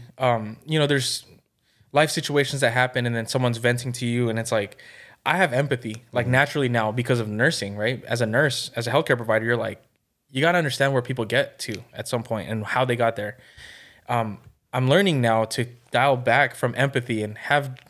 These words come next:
Speaker 1: some situations I just have to have sympathy for them, where it's like,
Speaker 2: Ooh.
Speaker 1: I'm not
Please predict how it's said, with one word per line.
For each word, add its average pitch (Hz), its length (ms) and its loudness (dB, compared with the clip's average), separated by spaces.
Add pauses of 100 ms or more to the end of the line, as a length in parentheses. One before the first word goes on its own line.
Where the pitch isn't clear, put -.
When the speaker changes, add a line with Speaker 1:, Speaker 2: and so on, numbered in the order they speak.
Speaker 1:
some 165 400 2
situations 139 520 2
I 113 80 2
just 123 140 -4
have 123 160 2
to 123 60 -10
have 107 180 -6
sympathy 127 520 -2
for 101 140 -8
them, 87 180 -16 (480)
where 127 320 0
it's 123 100 -2
like, 120 160 2
Speaker 2:
Ooh. 113 60 -6
Speaker 1:
I'm 139 180 4
not 147 360 4